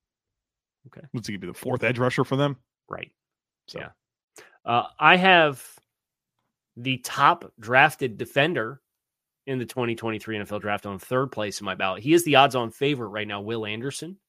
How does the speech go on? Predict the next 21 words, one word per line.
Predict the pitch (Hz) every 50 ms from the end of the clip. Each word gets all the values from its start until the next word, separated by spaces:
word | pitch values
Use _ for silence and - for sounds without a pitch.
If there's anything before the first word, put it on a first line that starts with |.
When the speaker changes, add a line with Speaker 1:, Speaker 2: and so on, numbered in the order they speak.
| _ _ _ _ _ _ _ _ _ _ _ _
Speaker 1:
uh, | - 92 92 90
plus | - - - 131 127 -
four | - - 127 123
hundred | 120 120 123 127 120 113
on | - - 117 117 117 113
FanDuel. | - - 117 117 117 117 117 120 117 113 -
I | 120 120
think | - 135 127 139 -
I | 120 117 143
have | 151 190 185
him | 151 170 160
third | - - 147 143 -
place. | - 123 104 - - - - - -
And | 135 131 131 131 127 123 123 - _ _ _ _ _ _ _ _ _ _ _ _ _ _ _ _ _ _ _ _ _ _ _ _ _ _ _ -
I | 147 147
think | 180 185
about | 180 196 196 170 -
Houston. | - - 190 180 - - - 185 180 175
I | 160 139
think | 135 160
about | 165 160 151 147 143 131 - _